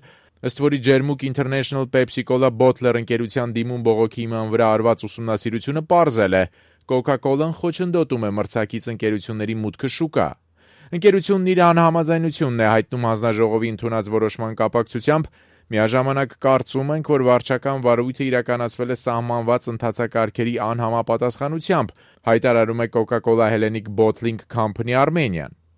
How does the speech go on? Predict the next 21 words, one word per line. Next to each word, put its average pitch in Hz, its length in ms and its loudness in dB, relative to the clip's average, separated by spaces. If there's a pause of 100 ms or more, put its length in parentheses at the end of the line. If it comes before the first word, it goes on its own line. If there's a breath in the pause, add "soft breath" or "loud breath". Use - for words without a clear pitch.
(320 soft breath)
Հանձնաժողովը 190 640 2
մինչդեռ 180 360 0
պնդում 135 400 -2
է՝ 113 100 2
զեղչերի, 143 600 2
ակցիաների 135 680 0
կամ 135 260 0
այլ 131 220 4
շահավետ 117 480 2
պայմանների 117 560 -2
միջոցով 123 500 -4
Coca-Cola-ն 135 720 -2
պարտադրում 131 560 0
է, 135 80 0
որ 127 160 0
տասնյակ 131 560 0
օբյեկտներ 127 560 -2
իրացնեն 127 640 -2
միայն 127 340 -6
իր 180 200 0
արտադրանքը, 101 680 0